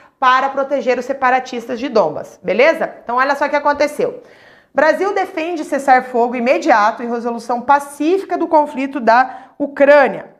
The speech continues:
tá? Embaixador brasileiro no Conselho de Segurança disse que a situação se agrava a cada hora,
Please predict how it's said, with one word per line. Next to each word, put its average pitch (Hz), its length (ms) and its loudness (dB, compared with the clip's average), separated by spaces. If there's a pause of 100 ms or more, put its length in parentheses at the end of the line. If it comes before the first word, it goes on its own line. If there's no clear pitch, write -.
(120)
tá? 226 260 -6 (220)
Embaixador 269 500 0
brasileiro 269 440 -2
no - 20 -12
Conselho 240 220 -6
de - 40 -12
Segurança 294 640 2 (240)
disse 294 240 -4
que 277 80 -2
a - 20 -2
situação 269 600 2
se 277 80 -4
agrava 254 480 2
a 254 80 2
cada 277 640 2
hora, 220 680 6